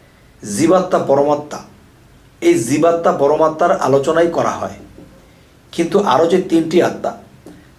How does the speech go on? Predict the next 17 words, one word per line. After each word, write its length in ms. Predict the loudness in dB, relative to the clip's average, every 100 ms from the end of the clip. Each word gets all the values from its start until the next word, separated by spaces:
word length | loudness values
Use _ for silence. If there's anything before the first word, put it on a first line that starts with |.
| -2
তাদের 260 | 2 4 2 2
আলোচনা 340 | 0 2 0 -2 -4
তেমন 200 | -6 -8 -10
কিছু 160 | -8 -8
একটা 160 | -8 -10 -2
করা 180 | -2 0
হয় 160 | -4 -10
না। 60 | -16 -20 -20 _ -20 -20 -20 -20 -20 -20 _ _ _
তাই 140 | 2 4
আমি 120 | 2 0
বলবো 240 | 0 -4 -8 -10 -18 -20 -20 -20 _ _ -20 -20 _ _ -20 _ _ -6
যে 120 | 0 0 0 -6 -14 -10 -2
মানব 220 | 0 2 0
দেহের 220 | 0 0 0
মধ্যে 200 | -2 -4 -4
পঞ্চ 240 | -6 -8 -8 -10 -10
আত্মা। 260 | -14 -16